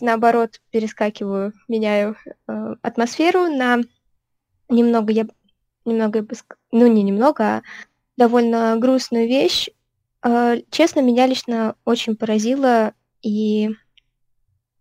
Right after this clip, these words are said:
по-хорошему до глубины души тронуло, как Льюис отпраздновал свой пол и свою победу. Он отпраздновал её в стиле Чёрной Пантеры, э, потому как,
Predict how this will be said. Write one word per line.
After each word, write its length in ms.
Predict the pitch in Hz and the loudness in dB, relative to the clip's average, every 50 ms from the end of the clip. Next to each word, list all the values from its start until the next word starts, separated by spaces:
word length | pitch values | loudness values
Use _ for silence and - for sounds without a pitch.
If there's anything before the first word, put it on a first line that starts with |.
| - - - | -8 -2 0
по-хорошему 680 | 262 247 277 262 262 254 262 254 - 254 240 220 214 | 2 4 4 4 6 4 4 4 2 0 0 0 0
до 100 | 226 220 | 0 -2
глубины 320 | 214 233 220 233 240 233 | -2 -2 -2 0 2 2
души 240 | 226 233 - - 247 | 2 0 -2 -2 -4
тронуло, 500 | - - 247 269 302 330 320 311 294 277 | -2 0 0 2 2 2 4 4 2 2
как 380 | - - 247 226 226 220 - 240 | 2 2 2 2 2 2 0 -2
Льюис 420 | 226 226 233 247 240 233 226 - | 0 2 2 2 2 2 0 -2
отпраздновал 680 | 220 - - 226 226 220 214 220 214 208 202 208 208 220 | -6 -4 0 2 2 2 2 0 -2 -2 -2 -2 -4 -6
свой 640 | - - - - 220 214 208 208 208 208 202 214 - _ - | -8 -12 -14 -12 -8 -6 -4 -4 -2 -2 -4 -6 -6 _ 2
пол 320 | 247 254 277 311 349 370 - - _ _ _ _ - | 2 4 4 4 2 0 -2 -6 _ _ _ _ -4
и 240 | 226 220 214 214 | -2 0 0 0
свою 300 | 214 - - 214 214 208 | -2 -4 -4 -2 -2 -2
победу. 540 | - - 208 208 240 269 294 339 339 349 359 - - - - - _ _ _ _ - | -2 -4 -2 0 0 0 2 0 -2 -2 -4 -8 -18 -20 -20 -20 _ _ _ _ 0
Он 120 | 247 254 | 2 2
отпраздновал 600 | 254 254 254 - - 226 233 233 - 233 220 220 | 2 2 0 0 2 2 2 2 0 -4 -4 -2
её 160 | 220 220 226 | -2 -4 -4
в 40 | 214 | -6
стиле 280 | - - - 226 214 208 | -8 -6 -6 -4 -4 -4
Чёрной 300 | - - 220 220 214 220 | -4 -6 -4 -4 -4 -6
Пантеры, 600 | - 220 214 208 - 240 254 285 330 330 359 349 _ _ _ _ _ _ _ _ _ _ - | -4 -6 -6 -4 -2 0 0 2 2 0 -2 -2 _ _ _ _ _ _ _ _ _ _ -4
э, 600 | 220 208 208 208 208 208 208 202 202 208 208 214 - - | -2 -2 -2 -2 -2 -2 -2 -2 -4 -4 -6 -6 -8 -10
потому 360 | - 220 - 220 226 226 220 | -8 -6 -4 -2 -2 -2 -4
как, 600 | 220 - 226 220 220 214 - - - - - - | -4 -2 -2 -2 -2 -4 -8 -16 -16 -14 -14 -16